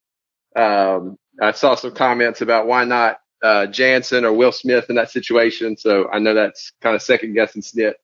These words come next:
and that kind of thing. Um, if Eric comes back on, I was gonna ask him about what's the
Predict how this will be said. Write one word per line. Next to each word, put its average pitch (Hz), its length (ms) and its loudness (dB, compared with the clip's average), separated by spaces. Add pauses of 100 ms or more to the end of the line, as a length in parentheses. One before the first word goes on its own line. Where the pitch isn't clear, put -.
(460)
and 104 120 -2
that 104 160 -2
kind 107 140 -2
of 95 100 -8
thing. 101 320 -2 (480)
Um, 101 560 0 (220)
if 160 500 -2 (200)
Eric 143 340 0
comes 131 200 0
back 123 220 0
on, 139 200 2
I 117 60 2
was 110 100 -2
gonna 117 220 -2
ask 117 240 0
him 135 220 0
about 110 380 0
what's 123 320 -2
the 107 320 0